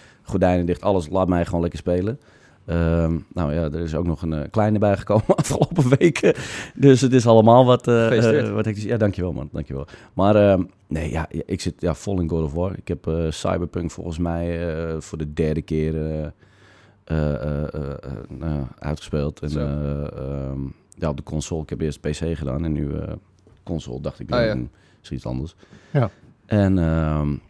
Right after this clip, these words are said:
Speaker 1: ja, lekker, man. En voor de rest, eh, eigenlijk net zoals Simon, eh, heel veel, eh, Dreamlight Valley.
Speaker 3: Nice, ja.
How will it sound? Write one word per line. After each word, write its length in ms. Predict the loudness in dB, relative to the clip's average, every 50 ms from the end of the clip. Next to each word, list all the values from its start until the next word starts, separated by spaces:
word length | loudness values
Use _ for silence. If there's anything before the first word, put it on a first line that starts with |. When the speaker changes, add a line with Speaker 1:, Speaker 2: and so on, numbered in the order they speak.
| _
Speaker 1:
ja, 240 | -12 -8 -6 -6 -4 -6
lekker, 200 | -6 -4 -4 -4
man. 240 | -4 -4 -6 -8 -12 -12
En 80 | -8
voor 120 | -4 -2 0
de 60 | 2
rest, 220 | 0 0 0 -2
eh, 80 | -4 -2 -2
eigenlijk 340 | 0 -2 -2 -2 -2 -4 -2
net 120 | -2 -2 -2
zoals 140 | -4 -6
Simon, 400 | -4 -2 -2 -2 0 0 -2 -2
eh, 80 | -4 -4
heel 160 | -4 -4 -4 -6
veel, 320 | -6 -6 -6 -6 -4 -4
eh, 60 | -6
Dreamlight 440 | -4 -4 -2 -2 -2 -2 -4 -4 -6
Valley. 280 | -6 -6 -4 -6 -6 -8 -12 _ _ _ _ _ _ _ _ _ _ _
Speaker 3:
Nice, 380 | -10 -8 -8 -8 -8 -10 -14 -20 -20 _ -6
ja. 180 | -6 -6 -6